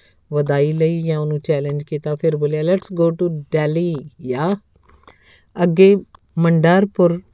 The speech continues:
ਟੋਲ ਟੈਕਸ ਨਾਕਾ ਹੈ। ਇੱਥੋਂ ਦਿੱਲੀ ਦੋ ਸੌ ਨੌ ਕਿਲੋਮੀਟਰ ਹੈ। ਬੋਰਡ ਪੜ੍ਹ ਕੇ ਗੁਰ ਇਕਬਾਲ ਨੇ ਟਿੱਪਣੀ ਕੀਤੀ, "ਅੱਗੇ ਬਸ ਹੁਣ ਤਾਂ ਆਹ ਦਿੱਲੀ ਖੜੀ ਹੈ।" ਭਾਵੇਂ ਨੀਲਾ ਸਿੰਘ ਵਾਲੀ ਟੌਨਿਕ ਸਾਡੇ ਕੋਲ ਨਹੀਂ ਸੀ, ਫਿਰ ਵੀ ਜਿਵੇਂ ਜਿਵੇਂ ਦਿੱਲੀ ਤੇ ਪੰਜਾਬ ਦੇ ਨੇੜੇ ਨੇੜੇ ਹੋ ਰਹੇ ਸੀ,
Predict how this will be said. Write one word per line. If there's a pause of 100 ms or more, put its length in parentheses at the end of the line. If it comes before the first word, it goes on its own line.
(340)
ਟੋਲ
ਟੈਕਸ
ਨਾਕਾ
ਹੈ। (500)
ਇੱਥੋਂ
ਦਿੱਲੀ
ਦੋ
ਸੌ
ਨੌ
ਕਿਲੋਮੀਟਰ
ਹੈ। (460)
ਬੋਰਡ
ਪੜ੍ਹ
ਕੇ
ਗੁਰ
ਇਕਬਾਲ
ਨੇ
ਟਿੱਪਣੀ
ਕੀਤੀ, (480)
"ਅੱਗੇ
ਬਸ
ਹੁਣ
ਤਾਂ (160)
ਆਹ
ਦਿੱਲੀ
ਖੜੀ
ਹੈ।" (440)
ਭਾਵੇਂ
ਨੀਲਾ
ਸਿੰਘ
ਵਾਲੀ
ਟੌਨਿਕ
ਸਾਡੇ
ਕੋਲ
ਨਹੀਂ
ਸੀ, (400)
ਫਿਰ
ਵੀ
ਜਿਵੇਂ
ਜਿਵੇਂ
ਦਿੱਲੀ
ਤੇ
ਪੰਜਾਬ
ਦੇ
ਨੇੜੇ
ਨੇੜੇ
ਹੋ
ਰਹੇ
ਸੀ,